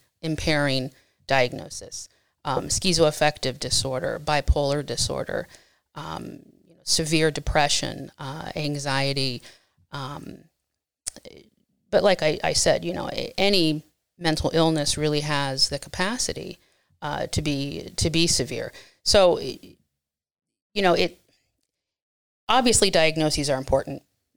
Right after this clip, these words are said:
You know, it, it helps us decide a course of treatment. It, uh, it,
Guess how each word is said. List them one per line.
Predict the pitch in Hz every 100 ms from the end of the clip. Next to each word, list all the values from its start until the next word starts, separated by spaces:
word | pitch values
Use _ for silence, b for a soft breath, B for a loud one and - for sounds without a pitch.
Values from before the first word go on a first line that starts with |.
| -
You | 160
know, | 147
it, | - 147
it | 156
helps | 160 175 -
us | 175 165
decide | 165 - 151
a | 151
course | - 156 -
of |
treatment. | - 156 147 147 139 - -
It, | 160 170 - -
uh, | 175 - -
it, | - 170 -